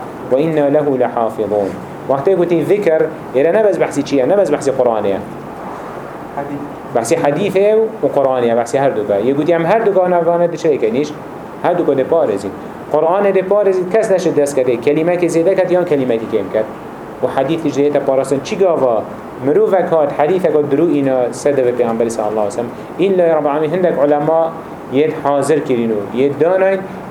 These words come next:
Speaker 1: که دفاع چه بکن؟ دفاع الحدیث پیغمبر بکن صلی الله علیه وسلم. و نه نوکه که بری چند صد هزار، چند صد ساله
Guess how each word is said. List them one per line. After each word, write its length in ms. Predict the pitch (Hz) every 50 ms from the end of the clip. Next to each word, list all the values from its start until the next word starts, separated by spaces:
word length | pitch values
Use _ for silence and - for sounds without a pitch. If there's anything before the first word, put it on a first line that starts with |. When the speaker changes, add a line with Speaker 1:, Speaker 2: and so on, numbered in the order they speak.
| -
Speaker 1:
که 120 | - 156 151
دفاع 460 | 139 151 147 - 202 202 180 165 151
چه 120 | 147 156
بکن؟ 300 | 139 - - 117 113 113 110 - - - - - - -
دفاع 240 | 131 - - 208 190
الحدیث 340 | 160 - - 143 143 147 143
پیغمبر 420 | 127 120 123 123 117 113 113 120
بکن 200 | 117 117 - 107
صلی 160 | 104 - 110
الله 160 | 107 104 107
علیه 100 | 104 104
وسلم. 220 | 101 98 117 117 117 - - - - - -
و 20 | 143 160
نه 160 | 202 240 254
نوکه 460 | 226 190 156 - 143 131 117 110 104 98 - - - - - - - - - - - -
که 120 | 160 156
بری 460 | 151 165 165 170 185 185 180 175 180 - - - - - - -
چند 260 | - 170 165 170 165
صد 300 | - - 226 226 226 170
هزار، 360 | 175 160 170 170 170 165 156
چند 220 | 160 - 170 165
صد 180 | 165 - 220 208
ساله 560 | 185 - - 196 190 185 165 151 131 113 104